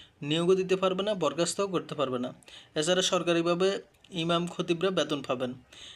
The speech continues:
এটি খুবই একটি ভালো, আহ, সংস্কার করা হয়েছে, সেজন্য ধর্ম উপদেষ্টাকে ধন্যবাদ, ইমাম এবং খতিবদের পক্ষ থেকে আমি ধন্যবাদ জানাচ্ছি। তো আপনাদের কেমন লেগেছে ভিডিওটি কমেন্ট বক্সে জানিয়ে দিন,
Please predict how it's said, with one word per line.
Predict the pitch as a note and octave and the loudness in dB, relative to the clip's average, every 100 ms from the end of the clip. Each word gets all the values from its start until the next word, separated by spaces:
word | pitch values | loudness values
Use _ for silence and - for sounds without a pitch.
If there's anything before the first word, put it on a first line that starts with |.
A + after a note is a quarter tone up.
| - | -6
এটি | D#3 E3 | -4 -2
খুবই | F#3+ F#3 F3+ G3+ | -2 0 4 4
একটি | F#3 F3+ | 4 2
ভালো, | E3 C3+ D#3+ E3+ - _ _ _ _ _ _ _ - - - - - - | 2 4 4 0 -4 _ _ _ _ _ _ _ -20 -20 -20 -20 -14 0
আহ, | C3+ | 0
সংস্কার | C#3 - E3 - F3+ | 2 0 -2 0 0
করা | E3+ D#3+ | 2 2
হয়েছে, | E3+ E3+ F3 D3 D#3 F#3+ - - - | 4 4 4 0 -2 -4 -14 -20 -16
সেজন্য | - E3 D#3+ F3 F#3 F3+ F3 - _ _ - D#3+ | -4 -2 0 2 2 0 -4 -12 _ _ -16 0
ধর্ম | C#3+ E3 | 2 2
উপদেষ্টাকে | F3 F3+ E3 E3 F#3 F3+ | 0 0 0 0 0 -2
ধন্যবাদ, | F3 D3+ D#3+ D#3 C#3+ C#3+ | 0 0 0 2 0 0
ইমাম | D#3+ D3+ D#3 D#3 - - - - - - - | -6 -2 -2 -2 -16 -20 -20 -20 -20 -16 -4
এবং | C#3 D#3 D#3+ | -2 -2 -2
খতিবদের | D#3 D#3 F3 F3 | -4 -2 -4 -2
পক্ষ | D3+ F3 | -4 -2
থেকে | E3 D#3+ | -2 0
আমি | D3 D#3 | 0 0
ধন্যবাদ | D3+ D3+ E3 F3+ | -2 0 -2 0
জানাচ্ছি। | E3 C3+ C3 C#3+ C3+ - - - - - | 0 -2 -4 -6 -8 -14 -20 -20 -20 -2
তো | C#3+ | 0
আপনাদের | D3+ F#3 F3+ F#3 | 2 2 0 0
কেমন | E3+ E3+ | 0 0
লেগেছে | F3+ F3+ F#3 | 2 0 2
ভিডিওটি | F3+ D#3+ E3+ F3+ | 0 2 2 2
কমেন্ট | F3+ D3+ D#3+ E3 | 0 0 0 -2
বক্সে | E3+ F#3 | -4 -2
জানিয়ে | D3+ C3+ B2+ | 0 0 -2
দিন, | B2 | -6